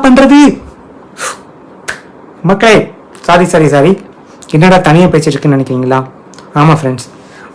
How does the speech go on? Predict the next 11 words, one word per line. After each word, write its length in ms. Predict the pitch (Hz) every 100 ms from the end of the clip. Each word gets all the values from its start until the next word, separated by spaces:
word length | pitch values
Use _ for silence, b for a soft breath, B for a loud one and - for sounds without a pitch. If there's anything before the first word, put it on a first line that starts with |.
| 160
உங்களுக்கும் 380 | 185 196 190 156
சரி, 200 | 147 156 160 156
இல்ல 120 | 135 127
எனக்கும் 340 | 139 156 165 156
சரி, 200 | 139 147 160 147
இல்ல 120 | 139 143 - - B B -
நம்மள 200 | 135 147 151
மாதிரி 160 | 170 185 - - -
பல 200 | 160 190
பேர்த்துக்கும் 380 | 180 160 160 156
சரி, 140 | 139